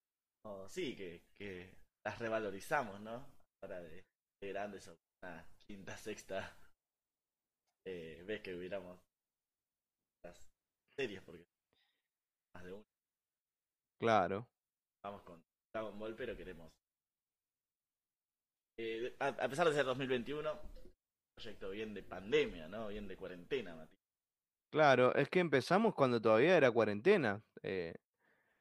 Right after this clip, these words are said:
Speaker 2: creo que se empezó a liberar un poquito las cosas recién en cuanto en, en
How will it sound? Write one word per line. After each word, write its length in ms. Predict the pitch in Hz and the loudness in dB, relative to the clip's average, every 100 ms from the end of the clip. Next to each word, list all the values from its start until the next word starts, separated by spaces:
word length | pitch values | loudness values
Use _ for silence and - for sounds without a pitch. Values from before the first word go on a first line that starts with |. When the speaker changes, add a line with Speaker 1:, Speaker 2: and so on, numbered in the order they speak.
| _ | _
Speaker 2:
creo 380 | 127 170 180 147 | 4 8 8 6
que 460 | 131 120 117 110 | 8 8 10 8
se 120 | - 117 | 4 -2
empezó 420 | 107 110 - 156 | 0 -2 6 6
a 60 | |
liberar 440 | 165 147 120 120 165 | 8 8 8 8 6
un 180 | 175 131 | 4 2
poquito 460 | 110 160 185 180 | -2 -2 0 2
las 180 | 135 110 | 4 2
cosas 440 | - 180 202 156 | 2 2 4 4
recién 420 | 120 113 - 147 135 | 4 0 0 0 2
en 220 | 110 107 | 0 4
cuanto 320 | 147 123 98 | 4 6 2
en, 200 | 95 - - _ _ _ _ _ _ - | 0 -4 -14 _ _ _ _ _ _ -6
en 560 | 101 101 95 90 85 | -2 -2 -2 -4 -6